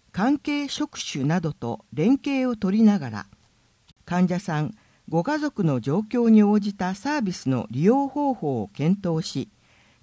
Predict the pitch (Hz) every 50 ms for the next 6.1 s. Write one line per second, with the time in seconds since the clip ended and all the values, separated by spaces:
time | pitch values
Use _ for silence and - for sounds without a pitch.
0 | _ - 165 208 240 269 277 262 262 254 220 - 240 226 - 226 214 214 208 196
1 | - - - - - 156 139 147 147 - 156 135 123 135 - - - _ _ _
2 | _ _ _ _ _ _ _ _ _ _ _ _ _ - - 170 180 196 180 208
3 | 190 196 208 202 208 202 196 196 196 196 208 202 190 156 147 139 131 123 123 -
4 | - - - 127 156 185 214 240 247 233 220 226 226 - - - 131 143 147 -
5 | 247 262 262 254 262 247 240 240 226 226 214 180 196 202 214 214 208 196 185 175
6 | 180 196